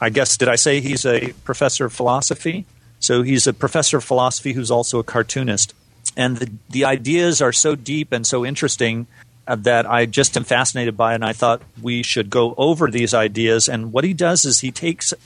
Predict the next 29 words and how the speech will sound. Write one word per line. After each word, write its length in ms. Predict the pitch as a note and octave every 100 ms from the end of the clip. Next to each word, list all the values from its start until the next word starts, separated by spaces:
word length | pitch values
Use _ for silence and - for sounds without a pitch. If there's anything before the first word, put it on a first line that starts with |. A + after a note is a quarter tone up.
| -
a 60 |
person 420 | B2 C3+ B2+ B2 A2+
step 400 | - - C#3 -
by 140 | B2
step 480 | A#2 - F3+ E3 G#2+ - - - - -
through 640 | - C#3+ F#3 F3+ D3+ C#3 - -
basic 460 | C3+ D#3 - - F#3
ideas, 920 | F3+ C#3+ C3 B2+ G#2 G2+ - - - _ _ _ -
what 320 | B2 C3+ E3
you 80 | F3
can 200 | - D#3+
know 200 | C#3 A#2
for 180 | A2+ C3
certain. 520 | - B2+ B2+ G2 F#2 - -
Don't 200 | - D3+
make 180 | D#3+ D3
any 220 | C#3 D3+
assumptions 960 | G3 - E3 C#3+ C#3 D#3+ E3+ G2+ - - _ -
and 180 | A2+
start 400 | A2 - B2+ C#3
from 200 | - C3
the 60 | A#2
very 300 | G#2 A#2+ B2
beginning. 580 | A#2 A#2 C3 B2 F#2+ F#2 _ -
So 180 | - B2+
this 180 | E3+
show 440 | - - D3 C3 C3
is 140 | A#2+
part 360 | - - C#3+